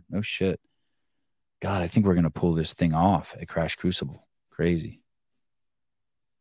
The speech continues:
Oh, here we go. It's become a competition in the, in the comments. Here we go. Eric Utley. Utley. Uh, "My former mother-in-law,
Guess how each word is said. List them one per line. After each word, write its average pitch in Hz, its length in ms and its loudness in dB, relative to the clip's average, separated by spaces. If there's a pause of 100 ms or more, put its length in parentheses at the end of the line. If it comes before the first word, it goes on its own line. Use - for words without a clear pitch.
(920)
Oh, 95 160 8
here 117 200 12
we 139 100 12
go. 98 240 10
It's - 140 -4
become 104 340 6
a 98 80 4
competition 104 640 4
in 87 80 4
the, 85 200 0
in 92 120 0
the 87 80 2
comments. 92 440 2
Here 101 140 4
we 110 80 6
go. 87 220 4
Eric 139 280 12
Utley. 165 460 10 (240)
Utley. 147 380 4 (720)
Uh, 139 200 12
"My 143 160 12
former 170 340 12
mother-in-law, 107 800 10